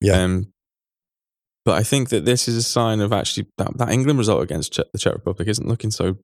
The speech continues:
Speaker 2: so ropey
Speaker 1: Really
Speaker 2: now.
Speaker 1: not. It's really not. Like, people need to look at, um, results in a fuller context.
Speaker 2: Mm.
Speaker 1: Like, the Hungary performance, as it turned out,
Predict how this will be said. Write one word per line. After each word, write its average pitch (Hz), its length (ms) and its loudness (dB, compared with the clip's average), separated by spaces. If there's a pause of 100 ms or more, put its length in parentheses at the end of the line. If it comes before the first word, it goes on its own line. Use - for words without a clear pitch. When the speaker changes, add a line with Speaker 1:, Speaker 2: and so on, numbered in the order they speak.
Speaker 2:
so 92 100 2
ropey 98 200 6
Speaker 1:
Really 147 200 8
Speaker 2:
now. 139 100 6
Speaker 1:
not. 147 120 2
It's - 200 2
really 123 340 6
not. 117 280 4
Like, - 140 2 (120)
people 165 200 4
need 175 100 4
to 160 80 6
look 139 260 4
at, 127 280 2
um, 98 440 4 (640)
results 107 360 4
in 107 80 2
a 98 40 2
fuller 98 200 0
context. - 720 -2 (140)
Speaker 2:
Mm. 95 320 -2 (420)
Speaker 1:
Like, 110 320 2 (540)
the 123 80 4
Hungary 143 280 4
performance, 101 680 2 (300)
as 98 80 2
it - 100 -2
turned 95 300 2
out, 92 260 2